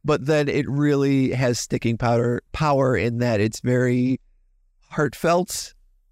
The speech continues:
Um, like, every, every character has, they're all terrible to each other, but they all have a, a special kinship with each other.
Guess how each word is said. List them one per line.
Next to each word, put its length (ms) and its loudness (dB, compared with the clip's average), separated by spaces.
Um, 380 0
like, 220 2
every, 440 2
every 240 0
character 720 0
has, 420 -2
they're 240 0
all 320 0
terrible 600 0
to 140 -2
each 180 -2
other, 200 0
but 140 -4
they 100 0
all 220 2
have 180 0
a, 200 0
a 60 -2
special 320 -4
kinship 520 -4
with 160 -2
each 160 -2
other. 280 0